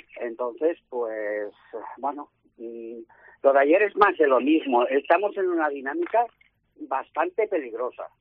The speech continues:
¿eh? Yo, yo ya sé que, que, bueno, que hay tiempo, que tenemos veintisiete puntos, pero que viene el lobo, que viene el lobo, y al final nos va a comer el lobo.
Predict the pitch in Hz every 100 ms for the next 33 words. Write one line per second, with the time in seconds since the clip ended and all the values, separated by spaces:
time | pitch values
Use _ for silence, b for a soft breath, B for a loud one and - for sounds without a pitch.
0 | _ _ 120 165 202 - 123 139 147 131
1 | 143 165 190 170 151 139 127 123 110 -
2 | _ _ _ _ 120 151 185 160 123 -
3 | 220 208 180 170 127 131 135 135 123 120
4 | 131 156 180 233 208 185 190 190 - -
5 | 127 123 113 110 98 _ _ - 127 175
6 | 196 190 180 - 131 147 170 196 202 226
7 | 190 127 - 117 131 170 170 185 151 110
8 | 98 92 113 123 95